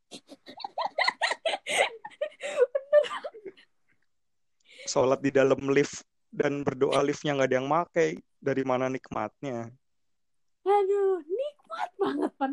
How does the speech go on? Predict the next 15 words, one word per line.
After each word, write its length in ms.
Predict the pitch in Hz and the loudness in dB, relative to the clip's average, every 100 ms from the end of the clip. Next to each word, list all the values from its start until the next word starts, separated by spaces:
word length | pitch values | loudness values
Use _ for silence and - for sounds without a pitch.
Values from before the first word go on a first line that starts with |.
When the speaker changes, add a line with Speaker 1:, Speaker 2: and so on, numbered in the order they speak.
| 285 381 | -2 2
Speaker 1:
Banget, 500 | 453 - 311 302 - | 2 0 -8 -10 -14
Pan. 180 | - 202 _ _ _ - - | -14 -16 _ _ _ -14 -8
Speaker 2:
Hmm. 160 | - | -2
Speaker 1:
Sampai 320 | 285 262 254 269 | 2 4 6 6
segitunya 800 | 269 277 240 262 277 269 262 277 | 4 2 2 2 4 4 4 2
ya 140 | 247 262 | 2 -2
berjuangnya. 960 | 277 220 254 240 240 233 240 247 262 262 _ _ _ _ _ _ _ _ - - _ _ _ _ 147 | -4 -4 -2 0 0 -4 -8 -6 -8 -12 _ _ _ _ _ _ _ _ -20 -20 _ _ _ _ 0
Speaker 2:
Ya 160 | 143 | 2
oke, 160 | - 156 | 2 2
Prof, 240 | 175 170 | 2 2
ini 160 | 175 180 | 0 0
juga 320 | 147 135 131 | 2 4 4
kayaknya 400 | 131 131 147 160 | 2 2 0 -2
udah 160 | 135 123 | -4 -6
mau 160 | 127 | -6